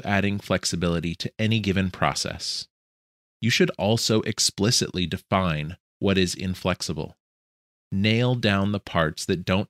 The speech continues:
add as much value by making them variable. Shrink the change and limit the complexity.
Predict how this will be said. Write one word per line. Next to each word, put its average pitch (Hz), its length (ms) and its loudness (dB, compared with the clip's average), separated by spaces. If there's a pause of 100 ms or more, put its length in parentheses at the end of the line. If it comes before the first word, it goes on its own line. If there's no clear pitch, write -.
add 95 300 2
as - 180 -6
much 82 240 -4
value 87 480 0 (260)
by 110 140 2
making 90 320 0
them 85 140 0
variable. 90 480 0 (680)
Shrink - 480 0
the 95 100 -2
change 82 640 -2
and 110 140 2
limit 110 540 2
the 104 80 -6
complexity. - 680 -6